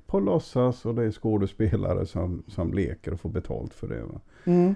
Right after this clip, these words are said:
Speaker 1: Men det, det, just det, det våldet som finns med i den här är ju så fantastiskt roligt.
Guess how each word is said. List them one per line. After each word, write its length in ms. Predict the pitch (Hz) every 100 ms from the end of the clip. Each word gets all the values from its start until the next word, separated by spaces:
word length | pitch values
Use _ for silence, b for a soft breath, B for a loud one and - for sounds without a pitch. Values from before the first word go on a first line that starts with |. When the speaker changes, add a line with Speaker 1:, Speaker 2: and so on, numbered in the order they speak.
| -
Speaker 1:
Men 280 | 110 120 123
det, 220 | 135 117
det, 180 | 117 147
just 480 | 135 131 160 147 -
det, 160 | 139
det 200 | 92 143
våldet 720 | 110 123 131 151 98 101 110 -
som 120 | 131
finns 260 | 139 113
med 260 | 127 113 98
i 80 | 98
den 160 | 98
här 140 | 95 92
är 60 |
ju 120 | 85 82
så 180 | -
fantastiskt 840 | 98 - 104 107 - 110 - 95 -
roligt. 360 | 120 92 80